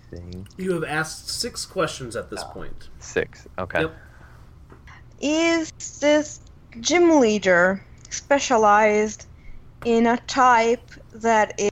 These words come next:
Speaker 3: is fire, water, grass, or normal?
Speaker 2: No.
Speaker 3: Okay.
Speaker 1: Okay.
Speaker 3: Now we can ask if, um, we have,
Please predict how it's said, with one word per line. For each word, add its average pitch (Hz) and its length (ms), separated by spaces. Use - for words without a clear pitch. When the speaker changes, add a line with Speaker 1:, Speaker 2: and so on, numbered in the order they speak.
Speaker 3:
is 202 260
fire, 214 680
water, 214 640
grass, 208 480
or 202 140
normal? 262 580
Speaker 2:
No. 151 400
Speaker 3:
Okay. 208 800
Speaker 1:
Okay. 82 120
Speaker 3:
Now 294 600
we 262 160
can 247 200
ask 233 400
if, 220 480
um, 196 880
we 226 220
have, 202 420